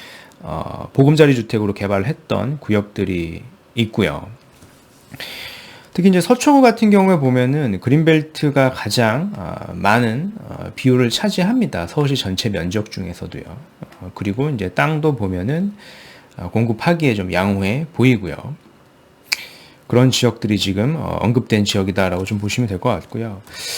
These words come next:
어, 그러면 그린벨트 해제를 반대하고 있는 이유는 서두에서 말씀드렸듯이, 어, 환경적인 이유가 있고요.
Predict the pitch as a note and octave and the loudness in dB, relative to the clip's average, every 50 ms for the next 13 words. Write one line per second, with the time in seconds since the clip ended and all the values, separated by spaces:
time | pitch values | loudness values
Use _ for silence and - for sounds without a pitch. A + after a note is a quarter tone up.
0 | - - - - - - - - - - - - - - - - - A2 G#2 G2+ | -10 -10 -10 -10 -12 -12 -14 -14 -16 -16 -16 -18 -20 -20 -18 -8 -4 -2 0 0
1 | G2+ G2 G2 - - F#3 G#3 G3+ - - E3 F#3 G3+ G#3 G#3 G3+ G3+ G3 A3 G3+ | 0 -2 -4 -2 2 4 4 4 4 6 6 8 8 8 6 6 6 4 4 6
2 | G#3+ G#3 F#3+ - B2 B2+ C#3 D#3 F#3 F#3+ F#3 F3+ F3 F3 E3+ E3+ E3 D3+ D#3+ E3+ | 4 2 2 2 2 2 4 6 6 8 8 8 8 6 6 6 4 2 2 2
3 | D3+ A#2+ A#2+ C3 B2+ A#2 G2+ G2 G2 G2 A2 B2+ C3+ A#2+ G2 E2+ F2 - - F3+ | 2 4 4 4 2 2 2 0 -2 -2 -2 -2 -4 -4 -4 -6 -10 -4 -4 0
4 | F3 F#3 F#3+ F3+ F3+ D#3 B2 G#2+ - - C#3 C3 A#2+ A#2+ A2+ A2 - A#2 A2 G#2 | 4 4 6 6 6 6 6 4 4 2 2 2 4 2 0 2 0 -2 -2 0
5 | - - D#3+ D#3+ D#3+ E3 F3 F3+ F3+ - - F2+ F#2 F2+ F2+ F2+ F#2 F#2 - - | 0 0 0 0 2 0 0 -2 -4 -6 -6 -6 -4 -4 -4 -4 -6 -6 0 4
6 | G3 A3+ A3 B3 A#3+ A#3 G3+ G3+ F#3+ F#3+ D3+ A2+ G#2+ G#2+ C3+ B2 - - - - | 4 6 6 6 6 6 6 6 6 4 4 2 2 2 0 -2 -2 -4 -8 -8
7 | G2 G#2 A2+ G2+ F#2 | -6 -6 -6 -8 -10